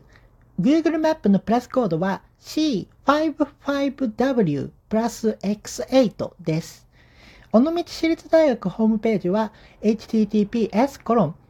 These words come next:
ダブルスラッシュダブリュダブリュダブリュドット尾道ハイフンユードットエーシードットジェーピ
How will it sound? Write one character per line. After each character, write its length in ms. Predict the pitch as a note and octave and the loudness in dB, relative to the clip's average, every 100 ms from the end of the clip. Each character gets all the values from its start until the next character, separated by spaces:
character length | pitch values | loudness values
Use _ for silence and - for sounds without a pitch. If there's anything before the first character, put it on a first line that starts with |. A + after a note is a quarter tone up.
| - | -6
ダ 160 | F#3 G#3 | 0 2
ブ 60 | |
ル 80 | D#4+ | 2
ス 120 | - D#4+ | 0 2
ラ 80 | D#4 | 0
ッ 20 | |
シ 220 | - A#3 | -2 -4
ュ 100 | A3+ - _ _ _ _ _ _ | -4 -10 _ _ _ _ _ _
ダ 140 | G3 A3 | 4 4
ブ 80 | |
リ 60 | D4+ | 4
ュ 20 | |
ダ 100 | E4 | 4
ブ 80 | E4 | 4
リ 80 | D#4+ | 4
ュ 40 | |
ダ 140 | D#4+ D4 | 4 4
ブ 60 | |
リ 80 | E3+ | 2
ュ 40 | C3+ | -2
ド 100 | D3 | -6
ッ 40 | |
ト 360 | - A#3+ A3+ - - - - | -4 -4 -4 -6 -20 -20 -2
尾 180 | G3 G3 | 2 4
道 220 | A#3 E4+ E4 G3+ - - A3 - - | 4 2 2 -2 -2 -4 -4 -6 -16
ハ 220 | - C#4 | -4 -2
イ 120 | C4+ | 0
フ 240 | G3 - E3 | -4 -2 0
ン 220 | C#3 C3+ - | 0 -4 -2
ユ 220 | F#3+ B3+ | 2 2
ー 180 | D#3 - - - | 0 -4 -14 -8
ド 140 | D#3 D#3 | -4 -4
ッ 20 | - | -2
ト 260 | G#3 G#3 - - - - A#3+ | 0 0 -4 -20 -20 -8 0
エ 160 | C#4 | 0
ー 40 | C4+ | 0
シ 240 | - C4+ | -2 -2
ー 100 | E3+ | -2
ド 120 | C#3+ C#3+ | -4 -6
ッ 20 | |
ト 240 | - F3 | 0 0
ジ 80 | D#3+ | 2
ェ 80 | D#3 | -2
ー 60 | - | -4
ピ 240 | D3 | -6